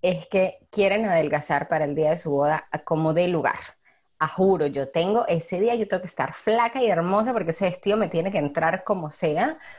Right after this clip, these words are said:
y caemos en, en cosas no saludables, en dietas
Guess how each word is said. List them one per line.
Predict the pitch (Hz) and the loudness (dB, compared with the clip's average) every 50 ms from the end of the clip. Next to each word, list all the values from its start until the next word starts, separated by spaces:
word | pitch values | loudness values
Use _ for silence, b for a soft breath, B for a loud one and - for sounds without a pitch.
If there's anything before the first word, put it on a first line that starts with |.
| B B B B B _ _ | B B B B B _ _
y | 220 220 208 208 233 - - - _ | 0 2 2 2 0 -2 -6 -6 _
caemos | - 160 160 165 165 160 160 160 170 196 190 - - - | 0 2 2 2 2 0 0 -2 -2 -4 -4 -8 -8 -4
en, | 165 160 147 143 139 139 135 135 131 - - - - | -2 0 2 2 0 0 -2 -4 -6 -8 -12 -12 -4
en | - 165 160 | -2 -2 -2
cosas | - 156 156 - 170 160 160 | -2 -4 -2 -2 0 0 2
no | 156 147 | 0 0
saludables, | 143 - 135 117 135 151 180 196 190 175 175 180 185 196 214 226 220 220 - | 0 -2 -2 -2 0 2 2 2 2 2 2 2 2 2 2 0 -2 -4 -6
en | - 151 143 139 139 | -6 -4 -2 -2 0
dietas | 139 143 147 147 147 147 170 151 165 165 160 - | 0 2 0 0 0 0 0 0 0 -2 -2 -6